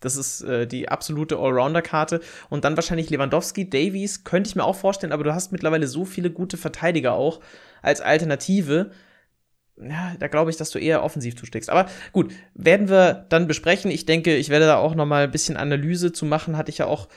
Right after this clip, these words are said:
ganz am Anfang gemacht. fifa neunzehn, mein erstes V B L Grand Final, das ich mitbegleiten durfte, habe ich mir auch so eine schöne Kaderanalyse zusammengeschustert.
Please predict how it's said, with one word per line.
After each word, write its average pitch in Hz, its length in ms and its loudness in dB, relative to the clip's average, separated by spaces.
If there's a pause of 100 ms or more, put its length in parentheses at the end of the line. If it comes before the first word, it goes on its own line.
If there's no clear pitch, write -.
(200)
ganz 220 200 2
am 180 100 -4
Anfang 165 320 0
gemacht. 127 420 -4
fifa 151 360 -6
neunzehn, 170 400 -2
mein 143 160 -4
erstes 156 560 -4
V 151 220 -4
B 143 80 0
L 151 100 2
Grand 151 220 -2
Final, 143 260 -2
das 139 120 -2
ich 143 120 -8
mitbegleiten 151 540 -2
durfte, 147 420 -4
habe 143 140 -8
ich - 80 -16
mir - 60 -6
auch 143 60 -2
so 143 80 -10
eine 131 80 -8
schöne 139 220 -6
Kaderanalyse 127 720 -2
zusammengeschustert. 139 840 -4